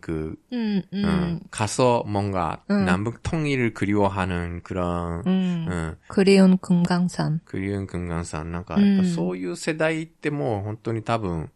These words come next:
Speaker 2: 네, 저희 엄마 아빠가 육십 대
Speaker 1: 음.
Speaker 2: 초반 이렇게 되시는데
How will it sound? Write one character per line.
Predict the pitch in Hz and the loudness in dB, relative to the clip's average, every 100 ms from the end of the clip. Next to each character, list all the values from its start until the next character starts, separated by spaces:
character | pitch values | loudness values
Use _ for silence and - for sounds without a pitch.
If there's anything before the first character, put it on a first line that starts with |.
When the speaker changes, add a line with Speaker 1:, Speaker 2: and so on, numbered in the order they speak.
| - | -2
Speaker 2:
네, | 233 226 - | 0 0 -2
저 | - 226 | -2 0
희 | 226 | 2
엄 | 190 202 | 2 0
마 | 214 | 0
아 | 202 | -2
빠 | 185 175 | -4 -2
가 | |
육 | 165 160 | -2 -4
십 | - - - | -8 -12 -6
대 | 208 311 _ _ _ | -4 -4 _ _ _
Speaker 1:
음. | - - | -18 -6
Speaker 2:
초 | 285 | -2
반 | 254 254 339 - - | 0 -2 -4 -14 -8
이 | |
렇 | 226 - | -6 -2
게 | |
되 | 220 196 | -2 -2
시 | - 196 | -2 -2
는 | 185 170 | -2 -2
데 | 170 170 170 | -2 -2 -4